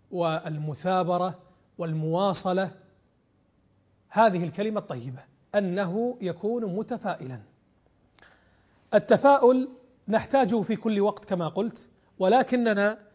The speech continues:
في هذا الوقت وفي هذه السنوات الأخيرة التي ادلهمت الخطوب والمصائب والتمحيص والابتلاءات على أمتنا العظيمة في مشارق الأرض ومغاربها،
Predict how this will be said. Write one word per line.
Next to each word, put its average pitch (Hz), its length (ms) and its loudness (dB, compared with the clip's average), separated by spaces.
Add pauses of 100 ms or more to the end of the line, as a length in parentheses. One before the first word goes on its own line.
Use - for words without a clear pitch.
(140)
في 190 200 0
هذا 180 480 6 (320)
الوقت 190 480 0
وفي 170 260 -4
هذه 202 360 -4
السنوات 180 600 -6
الأخيرة 220 640 -4 (1080)
التي 202 580 -4 (160)
ادلهمت 180 960 -2
الخطوب 180 580 -4 (240)
والمصائب 175 720 -4 (720)
والتمحيص 175 1080 -4
والابتلاءات 170 800 -4
على 160 140 -4
أمتنا 170 500 -6
العظيمة 156 420 -6
في 165 120 -8
مشارق 175 480 -6
الأرض 170 300 -6
ومغاربها، 196 840 -2